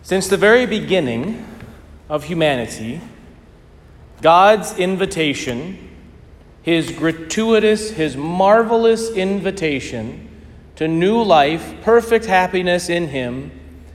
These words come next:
has been consistently ignored and or outrightly rejected by us. Adam and Eve lived in perfect beatitude with the Lord.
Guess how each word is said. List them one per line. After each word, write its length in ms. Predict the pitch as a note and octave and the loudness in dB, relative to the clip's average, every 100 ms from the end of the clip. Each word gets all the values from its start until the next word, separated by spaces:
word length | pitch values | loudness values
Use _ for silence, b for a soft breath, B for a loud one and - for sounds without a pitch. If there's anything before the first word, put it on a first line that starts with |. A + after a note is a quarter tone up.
| B B | B B
has 240 | D3+ D3+ | 0 0
been 300 | C3 E3 D#3+ | -2 -2 -2
consistently 1400 | - D3+ C#3 - B3 A#3 B3 G3 F#3 F3 E3 E3 D#3+ B B B - | -4 -6 -6 -4 -2 -4 -6 -8 -4 -2 0 -2 -6 B B B -8
ignored 880 | C#3+ C3 D3 F3+ D#3+ G#2+ G#2 A2+ A#2 - - - - - - - - | -6 -2 2 4 4 0 -6 -8 -10 -16 -20 -20 -20 -20 -20 -20 -6
and 260 | D3+ E3 | -2 0
or 220 | D#3 D3+ | 0 0
outrightly 880 | D3+ D3 E3 - C3+ C3+ C3+ C3 B2 | 0 2 2 0 0 0 -2 -6 -6
rejected 880 | B2 A2 - B2+ B2+ - G#2 E2+ D#2 - - - | -8 -12 -4 -2 -4 -8 -16 -16 -18 -20 -20 -14
by 240 | G#2+ G#2+ G#2 | -6 -6 -6
us. 560 | F2 D#2+ - - - - - - - b b b b | -12 -16 -20 -20 -20 -20 -20 -20 -20 b b b b
Adam 400 | F#3+ A3+ A3+ A3+ | 2 4 4 2
and 240 | A3+ F#3+ - | 0 -4 -4
Eve 420 | G#3 G#3+ F#3 D3 | -2 -2 -2 -6
lived 460 | F3+ G#3+ A#3+ G3 | 2 6 6 4
in 260 | G#3 F#3 F#3 | -2 -4 -4
perfect 480 | - B3+ A#3+ B3 - | 0 0 0 -6 -4
beatitude 720 | G3 F#3+ G3+ G#3+ G#3+ G#3+ F#3 | -2 2 2 0 -2 -4 0
with 340 | G3 G3+ G3+ | 0 0 -2
the 100 | G3+ | -4
Lord. 840 | G#3 E3+ C#3+ C#3+ D3 D#3 D3 - | 0 2 2 2 0 -2 -8 -18